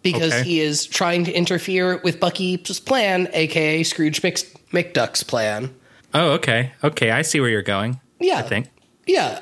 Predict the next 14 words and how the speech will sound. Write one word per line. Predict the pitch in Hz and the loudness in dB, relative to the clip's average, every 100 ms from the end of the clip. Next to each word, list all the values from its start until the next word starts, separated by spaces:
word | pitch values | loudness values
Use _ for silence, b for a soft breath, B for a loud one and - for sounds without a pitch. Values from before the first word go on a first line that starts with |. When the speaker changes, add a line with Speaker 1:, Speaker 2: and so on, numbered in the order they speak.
| - | 0
Speaker 1:
I | 285 | 2
mean, | 294 277 247 233 | 2 0 -2 0
there's | 294 262 | 2 2
not | 302 220 | 0 0
that | 180 160 | 0 0
much | 143 - | 0 0
more | 170 139 | 0 0
to | 156 | 0
my | 135 | 0
theory, | 160 127 123 | 0 0 0
to | 135 | 0
be | 131 | 0
honest, | 117 113 127 156 - - | 0 0 0 -2 -2 -2
um, | 160 139 135 143 | 2 2 2 0